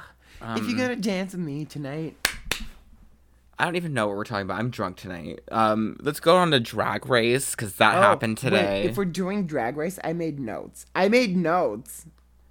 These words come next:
Speaker 2: I know, 'cause you woke up at, like, you watched it, like, seven A M
Speaker 1: I
Speaker 2: this
Speaker 1: did.
Speaker 2: morning. I watched it, like, in a dazed, like,
Speaker 1: You know what?
Speaker 2: I
Speaker 1: I
Speaker 2: hadn't eaten anything for, like, twelve hours except pretzels.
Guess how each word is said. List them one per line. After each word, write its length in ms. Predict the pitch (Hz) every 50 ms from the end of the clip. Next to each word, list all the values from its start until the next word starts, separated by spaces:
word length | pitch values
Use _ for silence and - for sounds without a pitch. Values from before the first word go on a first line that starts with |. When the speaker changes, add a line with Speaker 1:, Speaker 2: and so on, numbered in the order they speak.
| _ _ _ _ _ _ _ _ _ _ _ _ _ _ _ _ _ -
Speaker 2:
I 120 | 107 120
know, 200 | 113 110 107 107
'cause 160 | 107 139 127 -
you 120 | 131 117
woke 200 | 117 117 117 -
up 80 | 120 117
at, 120 | 113 95
like, 160 | 113 110 95 - 78
you 140 | 113 123 120
watched 240 | 120 123 120 123 -
it, 60 | 131
like, 120 | 127 117
seven 420 | - - - - 135 127 120 135 127
A 160 | 123 113 117
M 180 | 113 113 110 107 98
Speaker 1:
I 60 | 104
Speaker 2:
this 140 | 104 - -
Speaker 1:
did. 100 | 110 101
Speaker 2:
morning. 540 | 92 87 87 87 85 85 85 85 95 101 -
I 80 | - 120
watched 380 | 123 131 131 135 139 - -
it, 80 | 156 123
like, 280 | 123 120 117 - - - - _
in 140 | - 139 139
a 100 | 131 139
dazed, 840 | 131 110 - - 135 113 113 117 117 117 120 117 120 117 - - -
like, 160 | 117 113 214
Speaker 1:
You 60 | 214 208
know 120 | 208 208
what? 240 | 202 220 220 226 - - - - _ _ -
Speaker 2:
I 80 | 127 127
Speaker 1:
I 60 | -
Speaker 2:
hadn't 380 | - 147 147 143 151 160 151 -
eaten 340 | 127 127 131 127 143 143 131
anything 540 | 98 131 131 139 139 135 147 139 131 131 123
for, 120 | - 147
like, 140 | 131 117 113
twelve 260 | - - 139 127 127
hours 380 | 120 113 120 120 120 123 123 123
except 260 | 120 131 131 - -
pretzels. 1040 | - - 127 110 117 - - - 131 117 113 110 110 107 110 113 117 - - -